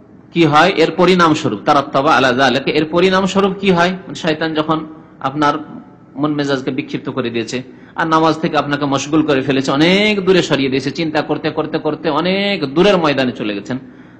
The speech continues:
তখন শেষ পরিণাম কি হয়? নামাজে নাকস, ত্রুটি হয়ে যায়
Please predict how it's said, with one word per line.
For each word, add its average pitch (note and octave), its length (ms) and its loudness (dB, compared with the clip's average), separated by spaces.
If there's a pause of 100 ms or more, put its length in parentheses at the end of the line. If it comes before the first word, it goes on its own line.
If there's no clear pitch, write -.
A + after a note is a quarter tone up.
তখন D#3+ 400 0 (360)
শেষ F3+ 240 -2
পরিণাম D#3 400 0
কি D#3 180 -2
হয়? C#3+ 280 0 (220)
নামাজে C3+ 500 -2
নাকস, - 520 -6 (200)
ত্রুটি B2 240 -4
হয়ে A#2 120 -4
যায় A2+ 140 -4